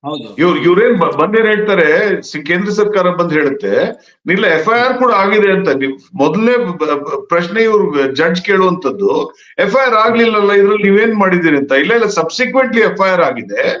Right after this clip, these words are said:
Speaker 2: ಅಂತ, ಆ, ಇವ್-, ಇವ್ರ ಕೇಂದ್ರ ಸರ್ಕಾರ ಹೇಳುತ್ತೆ. ಅವಾಗ
Speaker 1: ಹ್ಮ್.
Speaker 2: ನಾವು ಕೇಳೋ, ಒಂದು ಪ್ರತಿ ಕೊಡಿ ಅಂತ ಕೇಳೋ ಸಂದರ್ಭದಲ್ಲಿ, "ಇಲ್ಲ, ಈ ಪ್ರೊಸೀಡಿಂಗ್ಸ್ ಅಲ್ಲಿ ಕೊಡೋದಿಲ್ಲ, ನೀವು ಬೇರೆ ಕಡೆ ಇದನ್ನ ಈಸ್ಕೊಳ್ಳಿ, ಆ,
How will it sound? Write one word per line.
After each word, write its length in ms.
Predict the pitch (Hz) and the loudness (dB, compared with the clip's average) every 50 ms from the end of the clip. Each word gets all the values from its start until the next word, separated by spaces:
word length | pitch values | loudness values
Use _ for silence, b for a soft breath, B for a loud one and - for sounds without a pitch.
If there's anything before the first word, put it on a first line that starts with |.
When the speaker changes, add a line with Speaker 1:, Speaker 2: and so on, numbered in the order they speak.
| - _ _ _ _ _ _ _ _ _ _ _ _ - - | -12 _ _ _ _ _ _ _ _ _ _ _ _ -6 -4
Speaker 2:
ಅಂತ, 180 | 180 226 - | -4 -2 0
ಆ, 460 | 262 247 240 - 151 151 160 165 160 156 | 0 2 2 0 -2 -4 -2 0 0 2
ಇವ್-, 500 | 156 151 151 156 156 151 151 147 147 147 | 2 0 0 -2 -4 -4 -2 -2 0 2
ಇವ್ರ 320 | 139 196 196 175 151 139 | 4 4 4 4 4 2
ಕೇಂದ್ರ 280 | - 170 190 220 226 220 | 0 0 0 0 0 0
ಸರ್ಕಾರ 400 | - 220 220 - 202 190 170 160 | 0 0 -2 0 0 0 0 2
ಹೇಳುತ್ತೆ. 400 | 151 147 139 135 - - - 127 - _ _ _ b b b b b b | 2 2 0 -2 -4 -8 -14 -14 -16 _ _ _ b b b b b b
ಅವಾಗ 360 | - 143 185 240 262 254 233 | -2 0 2 2 2 2 2
Speaker 1:
ಹ್ಮ್. 300 | 220 214 233 254 240 208 | 0 0 0 0 -2 0
Speaker 2:
ನಾವು 380 | 196 196 202 220 214 208 208 208 | 0 0 2 4 2 2 2 2
ಕೇಳೋ, 460 | - 196 202 240 240 233 - 165 160 | 0 0 2 4 4 2 2 0 0
ಒಂದು 260 | 160 170 165 160 156 | 0 0 0 -2 -2
ಪ್ರತಿ 320 | 156 160 165 165 254 247 240 | -2 -2 0 0 -2 0 0
ಕೊಡಿ 200 | 240 233 226 226 | 0 2 2 0
ಅಂತ 120 | 214 - | 0 -2
ಕೇಳೋ 300 | - 196 180 170 160 156 | -2 -2 0 2 2 0
ಸಂದರ್ಭದಲ್ಲಿ, 1040 | 156 156 139 131 131 120 107 95 101 110 101 104 131 151 151 143 - - - - - 175 | 0 0 -2 0 0 -2 -2 -4 -6 -6 -4 -2 -2 -2 -4 -6 -8 -12 -20 -14 -4 -2
"ಇಲ್ಲ, 140 | 208 233 | 0 2
ಈ 320 | 214 170 156 180 233 240 - | 2 0 0 0 -2 -2 0
ಪ್ರೊಸೀಡಿಂಗ್ಸ್ 520 | 240 240 240 240 254 240 247 240 233 - | 0 0 2 2 0 0 0 0 2 2
ಅಲ್ಲಿ 160 | 233 - - | 0 -2 0
ಕೊಡೋದಿಲ್ಲ, 720 | - 165 143 143 139 127 110 101 95 - 127 - - - - _ _ _ - | -2 0 0 2 2 0 0 -2 -4 -4 -4 -4 -4 -8 -12 _ _ _ -2
ನೀವು 120 | 190 208 - | 0 0 2
ಬೇರೆ 300 | - 160 185 240 262 262 | 2 2 2 2 2 0
ಕಡೆ 280 | - 240 240 233 214 | 0 0 2 2 2
ಇದನ್ನ 220 | 208 180 180 175 165 | 2 4 2 2 2
ಈಸ್ಕೊಳ್ಳಿ, 720 | 165 180 175 - - 147 135 - - - 160 - - - - _ _ _ - | 2 2 0 0 -2 -4 -4 -4 -4 -4 -4 -4 -4 -8 -12 _ _ _ -4
ಆ, 40 | - | -2